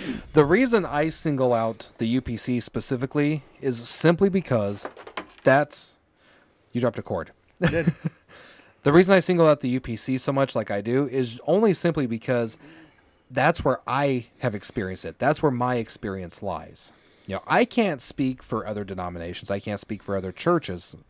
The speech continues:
Speaker 1: You know, I know what I read. I know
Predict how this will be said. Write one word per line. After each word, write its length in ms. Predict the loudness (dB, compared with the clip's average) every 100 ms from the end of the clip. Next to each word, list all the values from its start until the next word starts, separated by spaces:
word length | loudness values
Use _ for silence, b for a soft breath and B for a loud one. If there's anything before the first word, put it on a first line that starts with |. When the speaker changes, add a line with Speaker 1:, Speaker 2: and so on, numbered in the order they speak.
| -20 -8
Speaker 1:
You 120 | -4
know, 160 | -4 -4 B B B 0
I 160 | 2 4
know 240 | 6 6
what 160 | 8 8
I 100 | 6
read. 420 | 0 -6 -10 -16 -12 -4
I 80 | -2
know 640 | 2 2 2 0 -2 -6